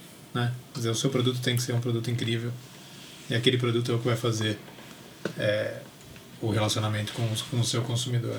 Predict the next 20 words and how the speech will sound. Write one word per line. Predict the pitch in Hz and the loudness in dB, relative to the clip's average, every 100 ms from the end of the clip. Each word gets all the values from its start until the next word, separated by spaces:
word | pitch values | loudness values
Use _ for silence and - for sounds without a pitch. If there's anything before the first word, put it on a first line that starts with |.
| 107 | -4
né? | 110 - - - - - - | -8 -10 -14 -16 -16 -18 0
E | 127 | 6
aí, | 123 | 6
a | |
partir | 127 135 143 139 | 6 4 4 4
daí, | 131 127 | 4 4
essa, | 131 - 139 | 4 2 0
essa, | 113 123 123 135 | 2 0 0 0
essa | 123 120 - | 2 2 2
experiência | 123 143 123 120 120 143 | 0 2 4 4 4 2
toda, | 123 123 123 147 151 - - - - - - - - | 2 2 4 2 0 -8 -20 -18 -18 -18 -20 -20 -10
é, | 110 - 104 104 | -4 -2 -2 -2
de | 113 | 0
colocar | 131 156 131 135 | 4 4 4 2
o | 127 | 2
consumidor | 127 123 135 120 123 | 0 0 2 2 4
no | 120 117 | 2 0
centro, | 139 131 131 | 0 -2 0
não | 127 123 | 0 2
só | - 120 117 | 2 2 0